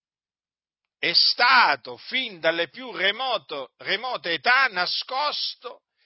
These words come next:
in Dio, il creatore di tutte le cose. Considerate dunque, questo mistero è stato tenuto occulto da Dio per secoli.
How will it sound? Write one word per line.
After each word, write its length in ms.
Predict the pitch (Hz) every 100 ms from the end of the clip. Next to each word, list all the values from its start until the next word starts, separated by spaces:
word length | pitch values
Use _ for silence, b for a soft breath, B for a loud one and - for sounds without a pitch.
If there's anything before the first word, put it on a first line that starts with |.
| _
in 340 | 208 214 190 180
Dio, 580 | 262 311 311 294 262 - _ _
il 280 | 170 196 -
creatore 1080 | - 233 262 208 - 262 294 302 285 254 - _
di 220 | 131 165
tutte 720 | - 196 226 _ - 208 - _ _ _ _ _ _ _
le 200 | 170 214
cose. 560 | - - - - - _ _ _ _ _ _ _
Considerate 720 | 147 - 160 170 185 165 160
dunque, 640 | 180 185 156 160 151 - _ _ _ _
questo 360 | - 165 - 156
mistero 720 | 151 - 190 202 190 170 147 _ _
è 120 | 135
stato 300 | 127 185 175
tenuto 380 | 147 170 196 180
occulto 840 | 160 _ 202 202 151 170 147 131 _
da 220 | 101 143
Dio 640 | 113 175 202 196 185 - _ _ _ _ _ _
per 180 | 160 170
secoli. 580 | - 226 226 - 87